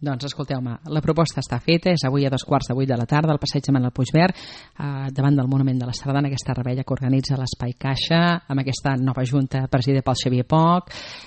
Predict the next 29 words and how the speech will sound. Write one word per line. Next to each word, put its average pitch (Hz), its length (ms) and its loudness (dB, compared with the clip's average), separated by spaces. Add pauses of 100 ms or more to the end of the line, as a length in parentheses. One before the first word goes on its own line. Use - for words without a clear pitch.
(260)
la, 131 340 -8
la 135 160 -8
Maribel 120 720 -2
Turon, 127 240 0
que 123 120 -8
és - 100 -4
la 135 180 -6
secretària, 135 460 0 (120)
i 147 60 -2
escolta, 170 480 0
i 123 340 -6 (800)
ja, 127 300 -8 (120)
ja 131 100 -14
ho 127 60 -12
sabeu, 147 400 0
però 131 420 -12
ja 131 140 -14
us 123 140 -14
ho 127 60 -4
dic, 202 240 0 (320)
també 143 320 -2 (100)
teniu 131 220 -6
les 127 120 -8
portes 139 360 -6
obertes 135 260 -4
de 135 80 -2
la 135 80 0
ràdio, 160 460 0 (100)
eh, 131 320 -4